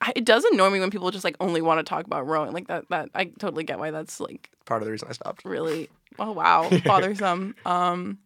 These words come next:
Speaker 1: ugh, I don't, I mean, I don't know. Okay, what's your question exactly?
Speaker 2: I don't know. I'm, like, sorry, I'm, like,
Speaker 1: Uh.
Speaker 2: kind of frazzled right now. Like, my brain's not working. But, um, I feel like I, I'm really, I've always really admired, like, intense rowers because you guys, like, you can put your head down, row a five K, steady state, like,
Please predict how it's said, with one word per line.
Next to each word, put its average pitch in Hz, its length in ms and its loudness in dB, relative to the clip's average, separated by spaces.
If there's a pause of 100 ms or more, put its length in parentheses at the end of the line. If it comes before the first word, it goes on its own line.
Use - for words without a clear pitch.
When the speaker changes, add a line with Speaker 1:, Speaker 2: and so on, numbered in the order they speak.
(840)
Speaker 1:
ugh, 269 380 0
I - 80 4
don't, 254 120 2
I - 20 -2
mean, 247 160 2
I 233 40 2
don't 240 120 2
know. 226 120 2
Okay, 240 280 -6
what's - 180 2
your 381 80 -2
question 359 320 0
exactly? 339 400 -6 (140)
Speaker 2:
I 202 40 10
don't 214 100 8
know. 104 200 2 (160)
I'm, 170 160 10
like, 170 200 6 (160)
sorry, 104 280 0
I'm, 127 160 8
like, 123 120 2
Speaker 1:
Uh. 92 120 -6
Speaker 2:
kind 120 200 4
of 104 80 -4
frazzled 110 640 -2
right 113 100 0
now. 101 280 -2
Like, 117 220 -4
my 120 100 6
brain's 107 280 0
not 107 100 -2
working. 104 240 -2
But, 131 240 6
um, 120 460 4 (140)
I - 60 4
feel 226 80 4
like 214 280 2
I, 127 140 2
I'm 151 140 8
really, 160 300 0
I've 131 160 8
always 147 220 2
really 113 200 -2
admired, 101 380 -4
like, 98 140 -14
intense - 320 -14
rowers - 420 -12
because 107 240 -10
you 110 80 -8
guys, 101 380 -2 (560)
like, 117 120 -4
you 120 60 -8
can 110 140 -8
put 135 100 -6
your 123 80 -6
head 120 140 0
down, 110 360 2 (280)
row 120 160 6
a - 20 -2
five 107 240 2
K, 104 320 -4
steady 120 240 0
state, 110 240 -4
like, 104 220 -4